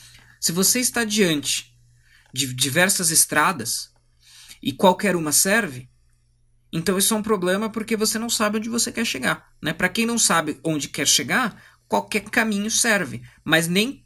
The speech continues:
todo caminho é bom. Então você precisa tá mais ciente do caminho que você quer tomar e de onde você quer chegar pra saber qual caminho você quer tomar.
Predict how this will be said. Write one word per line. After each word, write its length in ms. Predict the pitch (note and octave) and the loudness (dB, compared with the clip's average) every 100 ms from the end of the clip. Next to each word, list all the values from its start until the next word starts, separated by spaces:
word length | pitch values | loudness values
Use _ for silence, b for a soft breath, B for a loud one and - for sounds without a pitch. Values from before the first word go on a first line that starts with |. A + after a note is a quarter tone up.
| - | 0
todo 280 | G#3 F#3 F#3+ | 2 2 -2
caminho 480 | E3+ C#3+ G3+ A#3+ - | -4 -2 -6 -8 -10
é 100 | - | -8
bom. 320 | B3 F3+ D3+ _ _ _ _ - | -2 -2 -4 _ _ _ _ -12
Então 240 | D3 D3 C3+ | -6 -4 -2
você 240 | D3 D3 | -2 -2
precisa 300 | - F3 F3+ | 0 0 -2
tá 200 | - E3+ | -2 -2
mais 640 | E3+ D3+ F3 A#3+ - - - | 0 0 2 0 -2 -4 -2
ciente 680 | - A#3 A3+ G3+ A3+ - - b b | 0 2 0 0 -4 -6 -8 b b
do 100 | E3+ | -8
caminho 380 | E3 E3 D#3 F#3 | -2 0 0 -2
que 80 | G3+ | -4
você 220 | G3+ G3+ | -2 -2
quer 140 | G3 F#3 | -2 -4
tomar 500 | F#3+ D3+ C#3+ F3+ - | -4 -2 -2 -4 -8
e 200 | - - _ _ - | -12 -12 _ _ -14
de 260 | C#3 D#3 | -2 2
onde 220 | G#3 D4 | 2 2
você 240 | C#4 A#3+ F#3+ | -2 -2 -4
quer 160 | - | -6
chegar 500 | - G#3+ A3 D3 A3+ B B B B | -4 -4 0 0 0 B B B B
pra 100 | G3+ | 2
saber 440 | A3 G3 G3 - | 2 2 0 -4
qual 220 | - A3+ | -2 -2
caminho 600 | A#3 B3 G3+ F#3 A#3 - - - | 0 0 2 0 0 -4 -12 -8
você 260 | E3+ F3+ G#3+ | -2 0 0
quer 220 | E3 D#3 | -2 -2
tomar. 440 | G#3 G#3 C3+ - | -2 -2 -4 -6